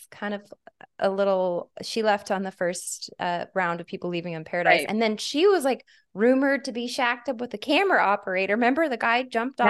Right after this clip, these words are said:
Speaker 2: Yes.
Speaker 1: the
Speaker 2: Yes.
Speaker 1: balcony?
Speaker 2: Yes, that happened.
Speaker 1: Whatever happened to that, I wonder? Have you
Speaker 2: I
Speaker 1: heard
Speaker 2: don't
Speaker 1: anything?
Speaker 2: know. Like, I never really stayed in touch with her after the show.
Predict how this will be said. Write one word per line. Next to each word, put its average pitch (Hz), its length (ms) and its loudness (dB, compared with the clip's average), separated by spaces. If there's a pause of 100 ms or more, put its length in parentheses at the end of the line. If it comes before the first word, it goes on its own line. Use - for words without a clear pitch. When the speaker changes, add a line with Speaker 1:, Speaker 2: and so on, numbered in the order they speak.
Speaker 2:
Yes. 233 160 8 (180)
Speaker 1:
the 208 60 4 (160)
Speaker 2:
Yes. 214 140 8
Speaker 1:
balcony? 359 340 2 (440)
Speaker 2:
Yes, 185 560 4 (180)
that 180 180 2
happened. 160 540 -2 (220)
Speaker 1:
Whatever 339 420 4
happened 277 560 -4 (180)
to 214 140 -4
that, 175 280 -2
I 185 100 -2
wonder? 180 480 -4 (120)
Have 202 160 -10
you 240 100 -2
Speaker 2:
I 226 60 2
Speaker 1:
heard 190 60 4
Speaker 2:
don't 220 140 0
Speaker 1:
anything? 247 420 -4
Speaker 2:
know. 185 600 2
Like, 190 200 2
I 214 100 4
never 202 480 2
really 220 240 -2
stayed 190 240 -2
in 180 120 0
touch 170 220 -6
with 185 140 0
her 165 160 2
after 160 320 -4
the 160 100 0
show. 156 600 0